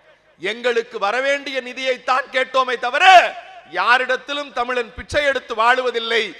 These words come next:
நாடாளுமன்ற உறுப்பினர்கள் நாகரிகமற்றவர்கள், "You are uncivilized" என்கிற வார்த்தையை சொல்லுகிறார். Uncivilized என்கிற வார்த்தையை யார் சொல்லுவது? அதற்கடுத்து அவர் சொல்லுகிறார்,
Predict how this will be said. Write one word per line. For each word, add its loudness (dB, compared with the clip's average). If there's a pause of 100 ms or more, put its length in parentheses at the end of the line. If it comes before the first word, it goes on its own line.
(120)
நாடாளுமன்ற 8
உறுப்பினர்கள் 4
நாகரிகமற்றவர்கள், 4 (240)
"You -10
are 8 (240)
uncivilized" 4 (240)
என்கிற -10
வார்த்தையை -4
சொல்லுகிறார். -16 (540)
Uncivilized 4
என்கிற -2
வார்த்தையை 2
யார் 8
சொல்லுவது? 0 (840)
அதற்கடுத்து 2
அவர் 6
சொல்லுகிறார், 4